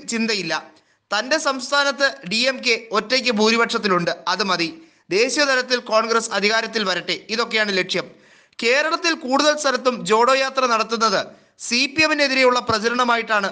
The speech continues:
പലരും കണക്കാക്കുന്നത്. സി പി എമ്മിനെ താറടിച്ച് കാണിക്കാനും സി പി എമ്മിനെ മോശമാക്കാനും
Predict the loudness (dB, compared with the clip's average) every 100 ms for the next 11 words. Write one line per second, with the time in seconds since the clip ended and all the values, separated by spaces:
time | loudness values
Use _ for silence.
0 | -4 -4 -4 -6 -2 -2 0 -2 -2 -2
1 | -4 -6 _ _ _ -8 -2 -2 0 0
2 | 4 2 2 -6 _ -4 0 2 0 -4
3 | -4 -2 -2 -2 -4 -6 -16 -6 -2 0
4 | 0 0 2 2 2 2 0 2 -2